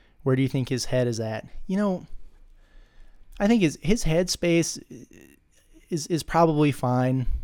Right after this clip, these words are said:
He's probably frustrated, though. What's really been plaguing him, in my opinion, it, it's been foul trouble. You need him on the floor.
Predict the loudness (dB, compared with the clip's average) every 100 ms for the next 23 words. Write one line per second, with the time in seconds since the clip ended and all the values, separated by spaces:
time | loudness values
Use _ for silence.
0 | -6 -8 0 4 4 2 0 -2 -2 -2
1 | -2 -2 -2 -4 -8 -16 -12 0 0 2
2 | 2 4 4 2 0 0 0 2 0 2
3 | 2 2 2 -2 -4 -6 -4 -2 0 0
4 | 0 0 0 0 -2 -4 -8 -10 -10 -8
5 | -4 -2 -2 -4 -4 -4 -2 -4 -4 -10
6 | -18 _ _ _ _ _ _ _ _ _
7 | _ -2 0 2 2 0 -4 -4 0 0
8 | 0 -6